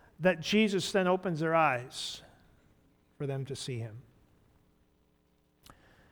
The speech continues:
God with us.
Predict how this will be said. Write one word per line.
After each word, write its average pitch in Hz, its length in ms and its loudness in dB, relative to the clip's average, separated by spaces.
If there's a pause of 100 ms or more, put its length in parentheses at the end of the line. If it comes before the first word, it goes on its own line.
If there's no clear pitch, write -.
(1500)
God 214 260 12
with 208 220 8
us. - 500 0